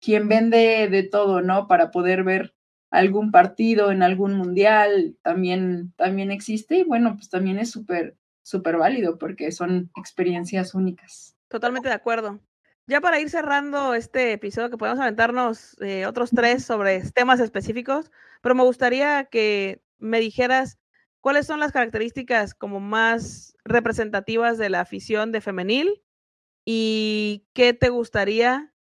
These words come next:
Speaker 2: que supiera una persona que apenas le está entrando a ser aficionada del fútbol femenil. ¿Qué, qué le dirías? ¿Qué le recomendarías? ¿O qué te hubiera gustado que a ti te, te dijera cuando empezaste a, a seguir este, este deporte en esta categoría?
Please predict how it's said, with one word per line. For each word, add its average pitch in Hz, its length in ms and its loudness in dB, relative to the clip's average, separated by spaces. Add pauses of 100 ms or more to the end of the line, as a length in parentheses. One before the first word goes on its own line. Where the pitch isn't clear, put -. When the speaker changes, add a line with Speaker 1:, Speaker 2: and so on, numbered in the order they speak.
Speaker 2:
que 233 140 2
supiera 254 760 0 (500)
una 285 220 0
persona 269 440 -2
que 269 100 -2
apenas 277 500 -2
le 269 100 -4
está 233 220 -4
entrando 240 720 -2 (100)
a 190 120 -8
ser 226 200 -2
aficionada 208 640 -2
del 185 180 -6
fútbol 208 240 -6
femenil. 185 400 -10 (160)
¿Qué, 240 320 4
qué 262 100 2
le 262 120 2
dirías? 277 580 -2 (640)
¿Qué 254 140 2
le 262 160 4
recomendarías? 240 960 0 (300)
¿O 196 220 -8
qué 247 120 4
te 247 120 2
hubiera 247 180 4
gustado 226 300 0
que 220 80 -4
a 196 60 -2
ti 220 140 -8
te, 208 480 -4 (480)
te 233 120 4
dijera 254 360 4
cuando 233 200 0
empezaste 226 560 -2
a, 202 220 2
a 190 80 -4
seguir 202 320 -4
este, 214 480 -4
este 220 160 -4
deporte 196 320 -4
en 202 60 -4
esta 202 160 -6
categoría? 185 520 -6